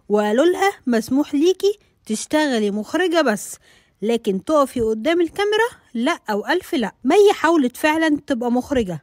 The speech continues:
بس ما لقتش نفسها في المجال ده لحد ما اتجوزت محمد سامي، وده بقى اللي ساعدها في تحقيق حلمها وشجعها عليه. نيجي بقى لخناقات مي مع طوب الأرض.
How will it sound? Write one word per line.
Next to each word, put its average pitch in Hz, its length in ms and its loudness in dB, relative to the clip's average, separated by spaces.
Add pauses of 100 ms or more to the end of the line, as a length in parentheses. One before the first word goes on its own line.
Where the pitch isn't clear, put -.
(120)
بس 190 260 -4
ما 220 120 0
لقتش 202 360 -2
نفسها 359 520 0 (180)
في - 160 -2
المجال 392 480 2
ده 196 180 -4 (400)
لحد 233 420 -2
ما 208 120 0
اتجوزت 233 580 0 (140)
محمد 359 460 2
سامي، 190 380 -2 (340)
وده 190 240 -2
بقى 277 220 0
اللي 226 160 -2
ساعدها 330 480 2 (180)
في 220 80 -2
تحقيق 294 340 -4
حلمها 381 460 0 (320)
وشجعها 330 540 2
عليه. 190 320 -2 (220)
نيجي 185 180 -2
بقى 262 260 2 (180)
لخناقات 202 680 -2
مي 320 300 2 (240)
مع 339 200 2
طوب 349 300 2
الأرض. 180 380 -2